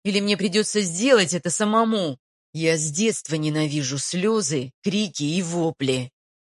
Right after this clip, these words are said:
«Ты разве не видишь, что ещё только больше пугаешь её своими криками?»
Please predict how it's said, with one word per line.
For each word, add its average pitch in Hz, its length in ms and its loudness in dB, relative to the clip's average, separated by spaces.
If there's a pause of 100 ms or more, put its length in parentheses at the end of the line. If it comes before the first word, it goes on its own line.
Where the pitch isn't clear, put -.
(140)
«Ты 180 140 0
разве 170 400 0
не 175 180 -2
видишь, 196 360 0
что - 220 -4
ещё 170 260 -2
только 196 420 0
больше 180 400 0
пугаешь 165 460 0
её 151 160 -2
своими 170 380 -2
криками?» 156 600 -2